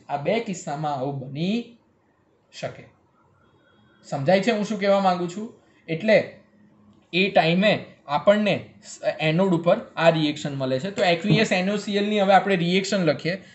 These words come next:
તો પહેલાં શું થતું હતું? એન એ સી એલ. તો એન એ સી એલ નું ઇલેક્ટ્રોલિસિસ કરો એટલે ભાઈ એન એ પ્લસ અને સી એલ માઇનસ મળે. સમજાય? ચલ,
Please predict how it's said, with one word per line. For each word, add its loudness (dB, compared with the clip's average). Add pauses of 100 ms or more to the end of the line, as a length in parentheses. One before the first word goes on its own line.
(160)
તો -2
પહેલાં 8
શું -2
થતું 0
હતું? -6 (200)
એન 2
એ 4
સી -2
એલ. -2
તો -2
એન 0
એ 2
સી -4
એલ 0
નું 0
ઇલેક્ટ્રોલિસિસ -2
કરો 2
એટલે 2
ભાઈ -2
એન 0
એ 2
પ્લસ 2
અને 2
સી -2
એલ 4
માઇનસ 0
મળે. -4 (720)
સમજાય? -6 (300)
ચલ, -2